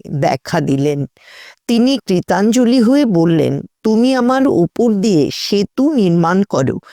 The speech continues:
আমি স্থলের মতো স্থির থাকব।" রামের সৈন্যদলে নল ছিলেন, যিনি বিশ্বকর্মার পুত্র, তাকে দিয়ে এই সেতু নির্মাণের কথা বলে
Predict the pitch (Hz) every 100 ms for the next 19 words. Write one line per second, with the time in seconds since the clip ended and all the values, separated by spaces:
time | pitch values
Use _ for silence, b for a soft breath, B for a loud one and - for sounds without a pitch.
0 | B B B 180 196 233 - - 175 165
1 | 175 208 226 226 - 285 349 - - 247
2 | 254 - 160 147 139 131 120 B B B
3 | B 165 175 185 254 - - 196 202 214
4 | 208 208 208 262 247 170 165 190 214 -
5 | 170 147 127 147 139 190 208 170 156 -
6 | - - 202 196 196 302 - 165 - _
7 | 139 131 B B B B - 170 170 247
8 | 226 240 247 269 254 180 - 175 160 -
9 | 240 196 165 156 170 156 - 160 - 202
10 | 175 160 160 175